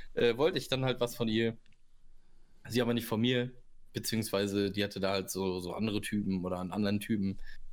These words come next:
ähm, auf den sie stand. Aber ich war trotzdem dann schon so, äh, mal bei ihr zu Hause oder, ähm,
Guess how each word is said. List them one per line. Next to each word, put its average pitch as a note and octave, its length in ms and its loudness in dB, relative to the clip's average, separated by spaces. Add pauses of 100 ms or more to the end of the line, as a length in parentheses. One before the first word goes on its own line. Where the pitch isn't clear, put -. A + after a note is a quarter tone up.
(220)
ähm, G2 520 2 (100)
auf G#2 140 -2
den G#2+ 220 2
sie C#3+ 180 2
stand. B2 520 0
Aber A2 120 0
ich G#2+ 100 -2
war A#2+ 100 0
trotzdem B2 300 0
dann A2 140 0
schon A2+ 220 0
so, G#2+ 360 0 (640)
äh, A2 400 2
mal G#2+ 180 2
bei G2 120 0
ihr F#2+ 120 2
zu G2 160 -4
Hause A2 440 4
oder, G2+ 560 2
ähm, F#2+ 360 2